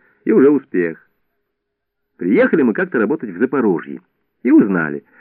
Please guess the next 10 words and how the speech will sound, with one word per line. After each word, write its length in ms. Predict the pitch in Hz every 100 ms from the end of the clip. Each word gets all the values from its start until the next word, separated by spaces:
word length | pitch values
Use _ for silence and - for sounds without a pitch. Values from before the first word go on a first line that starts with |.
| - - -
что 280 | - 156 143
в 100 | 143
городе 340 | 262 170 110
уже 240 | 123 139
год 480 | 139 160 269 165 95
как 240 | - 113 127
нет 200 | 151 120
в 60 |
аптеках 440 | 123 165 220 - -
термометров. 560 | 95 87 80 76 80